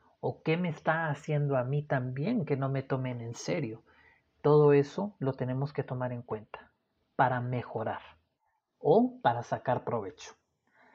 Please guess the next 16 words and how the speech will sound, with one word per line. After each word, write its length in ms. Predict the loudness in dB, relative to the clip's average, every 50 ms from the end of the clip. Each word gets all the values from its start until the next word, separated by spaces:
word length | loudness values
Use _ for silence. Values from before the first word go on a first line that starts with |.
| -20 -20 -20 -8 0
Leer 360 | 4 6 8 8 8 6 4
sobre 340 | 2 2 2 6 6 6 6
temas 380 | 6 4 2 4 4 2 0 0
de 60 | 0
interés, 580 | -2 -2 -2 -4 -2 0 0 0 0 -2 -4 0
que 120 | 2 2
eso 260 | 4 6 4 4 4
siempre 500 | 0 -2 0 2 2 2 4 4 4 6
viene 240 | 6 6 4 4 2
muy 300 | 2 2 2 2 0 -2
bien, 340 | -2 -4 -4 -2 -2 -2 0
la 120 | 0 -2
lectura 400 | -2 -2 -6 -2 0 2 2 2
es 160 | 0 0 0
muy 220 | 0 2 2 2 2
importante, 800 | 0 0 0 -2 -4 -4 -4 -4 -4 -4 -2 -4 -4 -4 -4